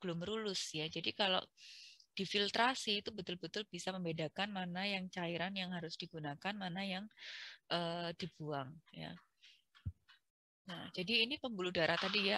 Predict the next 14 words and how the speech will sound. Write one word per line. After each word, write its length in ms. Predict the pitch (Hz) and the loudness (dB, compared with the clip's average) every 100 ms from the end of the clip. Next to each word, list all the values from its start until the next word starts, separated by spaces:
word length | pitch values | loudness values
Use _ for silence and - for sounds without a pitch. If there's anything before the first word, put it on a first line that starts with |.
| - | 4
arterial 720 | 190 - 190 190 190 214 226 208 _ _ _ _ _ _ _ - - - _ _ _ _ | 2 0 -4 0 2 2 2 -4 _ _ _ _ _ _ _ -20 -20 -20 _ _ _ _
aferen 640 | 202 208 208 196 190 208 | 4 4 0 -2 -2 -2
masuk, 480 | 269 202 - 233 269 - _ | -2 -4 -4 -4 -6 -8 _
eferen 560 | 196 196 190 190 208 | 2 2 0 -4 -4
keluar 320 | 190 180 156 196 | -6 -4 -2 0
ya. 240 | 170 190 233 - | 0 0 -2 -4
Terus 160 | 220 | -2
dia 80 | 247 | -2
di 80 | 233 | 0
dalam 240 | 190 202 262 233 | 0 0 -2 -2
melekuk-lekuk 720 | 233 220 - 220 - - - | -2 -2 -2 -4 -4 -6 -6
pembuluh 320 | - 175 170 | -8 -4 -2
darahnya 400 | 170 170 175 156 - | -2 -2 -2 -4 -4
ini. 160 | 165 | -6